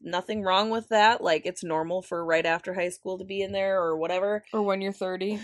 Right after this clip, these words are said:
Speaker 1: <laughs>
Speaker 2: No, wait. After I turned thirty, it changed to "My parents live with me."
Speaker 1: Yes.
Speaker 2: <laughs>
Speaker 1: And you're thirty-one.
Speaker 2: Fuck you.
Speaker 1: I'm gonna be thirty-two in a month. You're fine.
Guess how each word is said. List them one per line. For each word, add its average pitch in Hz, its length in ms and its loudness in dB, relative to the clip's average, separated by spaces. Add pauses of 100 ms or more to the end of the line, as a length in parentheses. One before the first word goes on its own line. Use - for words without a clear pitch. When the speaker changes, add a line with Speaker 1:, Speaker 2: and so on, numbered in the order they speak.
(140)
Speaker 1:
<laughs> 254 500 2 (300)
Speaker 2:
No, 254 120 6
wait. 254 320 8 (240)
After 214 340 4
I 254 80 6
turned 220 320 -4
thirty, 202 400 -4
it 180 160 -6
changed 180 400 -10
to 202 60 -4
"My 196 160 -4
parents 175 420 -8
live 175 180 -4
with 156 200 -6
me." - 240 -12 (240)
Speaker 1:
Yes. - 500 -4 (180)
Speaker 2:
<laughs> - 1000 -16
Speaker 1:
And 208 200 4
you're 180 140 -6
thirty-one. 78 1040 -12 (960)
Speaker 2:
Fuck 233 240 -6 (1500)
you. - 200 -12 (500)
Speaker 1:
I'm 226 140 -2
gonna 339 100 -2
be 359 140 4
thirty-two 233 560 2
in 196 60 2
a 170 40 4
month. 151 440 -6
You're 165 120 -6
fine. 123 440 -6